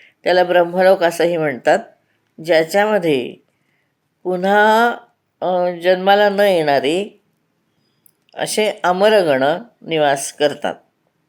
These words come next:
जे कोणती पार्थिव वस्तू द-, आपण पायाने चालू शकतो म्हणजे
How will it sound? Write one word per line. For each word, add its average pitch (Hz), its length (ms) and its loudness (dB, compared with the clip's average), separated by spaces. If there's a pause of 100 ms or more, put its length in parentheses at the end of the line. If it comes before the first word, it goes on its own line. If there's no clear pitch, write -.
(1400)
जे 226 260 0
कोणती 233 500 0
पार्थिव 208 680 0
वस्तू 170 840 -2 (880)
द-, 156 280 -8
आपण 180 580 0 (220)
पायाने 185 420 2
चालू 185 320 2
शकतो 143 400 -10
म्हणजे 131 440 -4